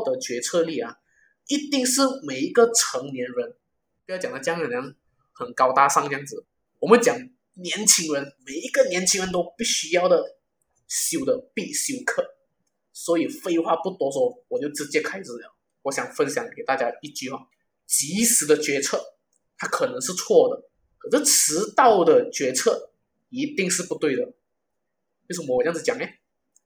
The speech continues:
你看啊，人类一天在大脑进行差不多三万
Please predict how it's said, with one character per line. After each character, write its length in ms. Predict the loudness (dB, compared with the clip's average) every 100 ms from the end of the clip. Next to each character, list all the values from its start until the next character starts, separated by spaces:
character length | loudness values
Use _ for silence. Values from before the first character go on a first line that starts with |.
| _ _ _ _ _
你 60 | -2
看 140 | 0
啊， 180 | 2 2
人 240 | 2 2
类 320 | 2 2 0 -2
一 160 | -6
天 540 | -6 -2 0 0 -4 -16 _ _
在 100 | 0 2
大 200 | 2 2
脑 360 | -2 -6 -14 _
进 180 | -2 0
行 220 | 0 -2
差 100 | -2
不 80 | 0
多 80 | 2
三 560 | 2 2 2 2 0 0
万 180 | 0